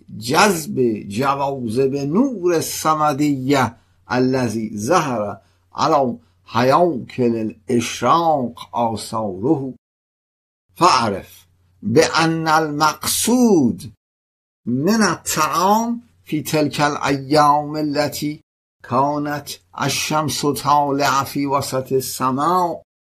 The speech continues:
ويستضيء سراج الأزلية في مصباح العمى ما يكون إلا معرفة صاحب الأمر. وإسرائيل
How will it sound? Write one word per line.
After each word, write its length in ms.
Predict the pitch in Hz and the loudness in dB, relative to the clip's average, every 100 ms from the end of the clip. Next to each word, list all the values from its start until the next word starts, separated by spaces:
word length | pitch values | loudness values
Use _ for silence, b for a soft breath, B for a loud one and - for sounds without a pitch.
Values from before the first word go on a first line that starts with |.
| _ 113 | _ -2
ويستضيء 1200 | 139 143 131 - - 135 120 143 233 214 - 123 | 0 0 -2 -6 -2 0 0 4 4 4 -2 -6
سراج 720 | - 135 139 170 202 139 117 | -6 -2 2 4 2 0 -2
الأزلية 1080 | 131 127 123 117 127 127 127 110 147 160 135 b b _ | -2 -2 -4 -4 -2 -2 -2 -2 -2 -2 -4 b b _
في 240 | - 131 | -4 -2
مصباح 680 | 127 127 - - 131 127 101 | 0 -2 -4 0 2 2 0
العمى 760 | 113 113 107 117 131 160 151 123 _ _ _ _ _ - | -2 0 0 2 2 2 0 -4 _ _ _ _ _ -4
ما 420 | 117 156 208 226 | 2 6 6 6
يكون 640 | 202 - - 160 151 143 _ _ _ - | 4 2 0 0 0 -8 _ _ _ 2
إلا 600 | 170 202 175 160 139 110 95 | 6 6 6 4 2 -2 -6
معرفة 1300 | 104 120 135 123 113 113 175 - 147 135 139 127 107 - | -4 0 2 4 2 2 0 0 -4 -4 0 0 -2 -8
صاحب 840 | - - 139 156 131 - 117 117 | -8 0 2 2 0 -4 -4 -2
الأمر. 680 | 117 - 123 113 82 - _ _ _ _ _ _ _ _ _ _ _ _ _ _ - | -2 -2 0 0 -2 -12 _ _ _ _ _ _ _ _ _ _ _ _ _ _ -6
وإسرائيل 1500 | 120 165 175 170 - 156 170 165 160 - 214 233 240 240 | 2 2 4 2 2 2 2 2 -4 -2 2 4 6 4